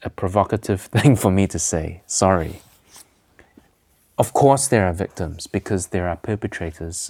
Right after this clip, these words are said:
of bad stuff. And so on the other end of the equation, you have someone who's,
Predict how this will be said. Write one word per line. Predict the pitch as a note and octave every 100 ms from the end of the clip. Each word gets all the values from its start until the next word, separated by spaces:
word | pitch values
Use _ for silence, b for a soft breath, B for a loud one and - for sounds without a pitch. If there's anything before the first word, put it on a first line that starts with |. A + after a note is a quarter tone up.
| - -
of | D#2+ F2 _
bad | F#2+ E2 -
stuff. | - C3 - - _ _ _ _ _ _ _ _
And | G2+ F2+
so | -
on | E2+
the | F2 -
other | F2+ F2+ -
end | F2
of | F2
the | -
equation, | - F#2 F2 F#2+ F#2
you |
have | F2+ F#2+
someone | - F#2+ G2+ G2
who's, | A2 G2+